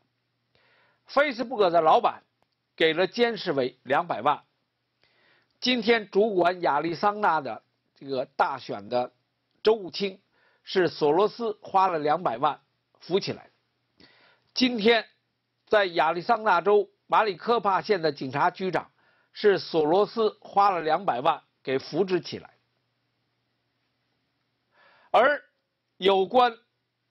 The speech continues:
这个路由器的问题，会追溯到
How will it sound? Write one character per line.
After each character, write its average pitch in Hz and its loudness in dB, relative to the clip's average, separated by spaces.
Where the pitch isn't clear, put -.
这 214 4
个 196 0
路 254 2
由 247 4
器 262 -2
的 190 2
问 165 -2
题， 143 -10
会 208 0
追 240 -4
溯 185 0
到 147 0